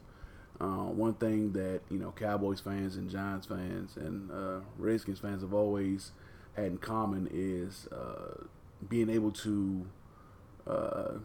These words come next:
joke about the Eagles never winning a Super Bowl.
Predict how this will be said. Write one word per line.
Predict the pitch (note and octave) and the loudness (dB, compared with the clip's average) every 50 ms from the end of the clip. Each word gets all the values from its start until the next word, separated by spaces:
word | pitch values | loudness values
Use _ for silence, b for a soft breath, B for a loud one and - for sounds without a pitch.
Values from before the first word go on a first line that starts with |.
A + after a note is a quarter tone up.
| G#2 | -4
joke | G2 G2+ A#2+ A2+ G#2+ - | 0 2 4 4 4 2
about | G#2 F2+ G#2 G2+ G2 G2 | 2 2 4 4 2 2
the | F2+ - | 2 2
Eagles | - A2 G2+ G2+ F#2+ F#2+ | 2 4 2 2 0 0
never | G#2 G2+ G2 | -2 -2 0
winning | F#2+ F#2 F#2+ F#2 F#2 F#2 F#2 F#2 F#2 F#2+ - - - - - - - - | 0 0 -2 -2 -2 -2 -4 -6 -8 -10 -14 -18 -20 -20 -18 -18 -12 -8
a | - G#2+ | -6 -4
Super | - - A#2+ G#2 G2 | -2 0 0 2 2
Bowl. | D2+ - - - E2 G2 | 0 0 0 0 -2 -2